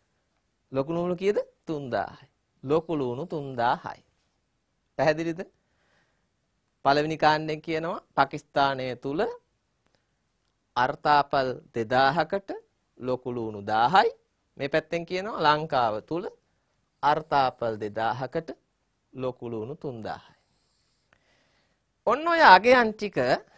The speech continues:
මම යෝජනා කරනවා දැන් පළමු අගය අර්ථාපල් විදියට අරගෙන මෙතන එකක් බවට පත් කරන්න.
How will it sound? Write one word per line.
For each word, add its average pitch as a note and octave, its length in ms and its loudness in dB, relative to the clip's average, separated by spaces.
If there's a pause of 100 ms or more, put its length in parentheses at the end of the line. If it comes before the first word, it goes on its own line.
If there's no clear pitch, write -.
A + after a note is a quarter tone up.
(800)
මම A3 200 4
යෝජනා G#3 520 4
කරනවා B2 380 -2
දැන් A#2 240 -2 (920)
පළමු D4+ 420 10
අගය A3+ 300 8 (1900)
අර්ථාපල් B3+ 640 6
විදියට F#3 380 -2
අරගෙන E3+ 380 6
මෙතන C4 300 -4
එකක් A3+ 200 0 (140)
බවට B3+ 300 4
පත් C#4 220 2
කරන්න. A#2+ 340 -4